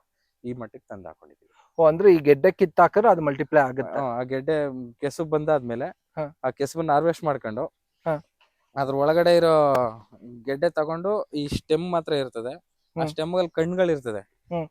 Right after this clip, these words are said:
Speaker 1: ಆ ಕಣ್ಗಳಿರೋದನ್ನ ನೋಡಿ ನೋಡಿ ಹಾಕೊಂಡ್ರೆ ಅದು, ಆ,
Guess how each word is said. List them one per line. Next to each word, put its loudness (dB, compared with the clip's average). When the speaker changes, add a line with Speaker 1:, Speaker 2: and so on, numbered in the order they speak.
Speaker 1:
ಆ -6
ಕಣ್ಗಳಿರೋದನ್ನ -2
ನೋಡಿ -2
ನೋಡಿ -2
ಹಾಕೊಂಡ್ರೆ -2
ಅದು, -6
ಆ, -12